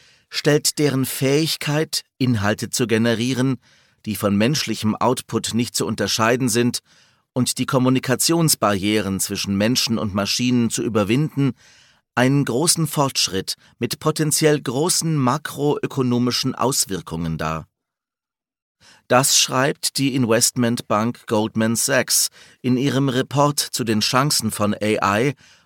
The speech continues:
und hinterlegt es gleich mit Zahlen. Das weltweite Bruttosozialprodukt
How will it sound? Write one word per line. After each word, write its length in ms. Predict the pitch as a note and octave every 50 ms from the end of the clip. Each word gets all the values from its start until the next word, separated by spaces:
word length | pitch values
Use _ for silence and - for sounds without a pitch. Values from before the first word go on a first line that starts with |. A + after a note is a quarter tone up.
| _ _
und 180 | - C#3 B2+ -
hinterlegt 540 | - C3 C3 - A#2+ A2 B2+ D3 - - -
es 160 | - - -
gleich 380 | - F#2+ D#2+ D#2+ E2 - - F2
mit 160 | E2 - -
Zahlen. 680 | - - A2+ A2+ A2 G#2 F#2 D#2+ B1+ - - - _ _ _ _ _ _ _ _ _ _ _ _ _ _ _ _ _ _ - - - -
Das 200 | - B2 - -
weltweite 600 | B2+ C3+ D#3 F3+ - - - C3+ C3+ C#3 - C#3+
Bruttosozialprodukt 1500 | G#2+ - A#2 C3+ D3+ - D3 A#2 - A2+ - - - A2+ G2 G#2+ B2 C3 - - C#3+ C#3+ D3 D#3 D3+ - - - -